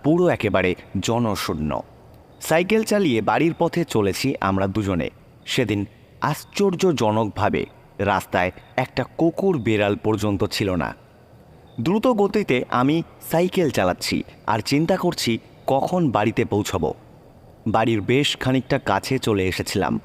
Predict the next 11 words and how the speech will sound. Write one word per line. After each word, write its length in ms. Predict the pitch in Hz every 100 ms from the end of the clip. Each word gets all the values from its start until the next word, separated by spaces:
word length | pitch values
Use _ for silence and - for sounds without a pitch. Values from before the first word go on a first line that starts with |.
| - - -
আমাদের 320 | 151 185 180
বাড়িটা 380 | 135 147 139 95
বেশ 280 | 135 151
খানিকটা 540 | - 151 165 - 151 131 - - 165
ভেতরে। 440 | 135 - 92 65 - - - -
তার 180 | 110 104
আগে 220 | 101 107
পড়ে 280 | 98 92 107 - -
একটা 260 | 113 -
স্কুল, 460 | - - 113 117 214 -
আর 300 | 95 98